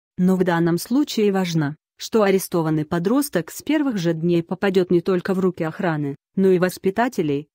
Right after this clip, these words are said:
которые будут вести его до самого освобождения. Уже несколько лет в Федеральной службе исполнения наказаний проводят эксперименты по внедрению современных методов работы с несовершеннолетними осуждёнными.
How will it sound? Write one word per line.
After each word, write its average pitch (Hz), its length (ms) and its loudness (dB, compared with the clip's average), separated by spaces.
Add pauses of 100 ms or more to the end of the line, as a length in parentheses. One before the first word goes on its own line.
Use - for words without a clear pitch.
(140)
которые 190 400 2
будут 196 360 0
вести 196 300 -4
его 165 300 0
до 165 120 -2
самого 165 480 0
освобождения. 151 920 -2 (480)
Уже 196 200 4
несколько 180 500 2
лет 170 220 0
в - 40 -20
Федеральной 160 580 0
службе 196 400 -2 (100)
исполнения 175 640 0
наказаний 180 600 0
проводят 175 500 -2
эксперименты 175 760 0
по 190 140 -2
внедрению 196 600 0
современных 196 720 0
методов 160 480 0
работы 170 380 0
с - 100 -6
несовершеннолетними 180 1160 0
осуждёнными. 165 840 -2